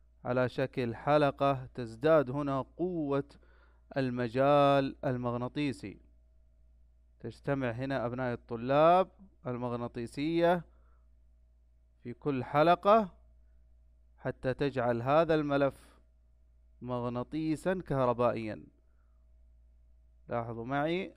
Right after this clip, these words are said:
الآن أصبح مغناطيس كهربائي يتشكل من حلقات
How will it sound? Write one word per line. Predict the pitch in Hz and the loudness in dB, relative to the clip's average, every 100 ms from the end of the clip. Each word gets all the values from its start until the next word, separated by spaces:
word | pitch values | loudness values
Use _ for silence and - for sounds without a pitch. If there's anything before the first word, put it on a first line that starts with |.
| - | -10
الآن | 120 143 131 | -6 -4 -2
أصبح | 151 - 127 131 | -4 -6 -6 -4
مغناطيس | 127 127 123 127 123 165 185 214 - - - _ _ _ _ _ _ | -2 -4 -4 -6 -4 -2 -2 -4 -6 -18 -20 _ _ _ _ _ _
كهربائي | 139 127 127 123 147 165 - 175 180 - _ _ _ _ _ _ _ | -2 2 2 2 6 4 4 -2 -2 -8 _ _ _ _ _ _ _
يتشكل | 120 127 123 131 143 - 165 156 | -10 -6 -4 -4 -4 0 0 0
من | 123 135 139 - | -2 -4 -6 -8
حلقات | - 135 127 117 - 139 156 190 226 | -8 -4 0 -2 2 6 10 8 6